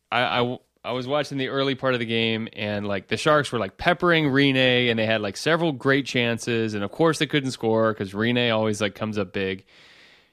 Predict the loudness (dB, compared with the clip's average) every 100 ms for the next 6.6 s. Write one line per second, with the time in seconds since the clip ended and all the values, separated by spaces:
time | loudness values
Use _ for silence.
0 | _ -2 2 4 4 2 -6 _ _ _
1 | _ 2 2 4 6 6 4 2 0 2
2 | 2 0 0 2 2 2 2 6 6 6
3 | 4 2 0 2 2 2 2 2 2 0
4 | -4 -4 -4 -4 0 0 0 0 0 0
5 | -4 -10 -18 -20 -4 -4 -4 -8 -2 0
6 | 2 0 0 -2 -2 -4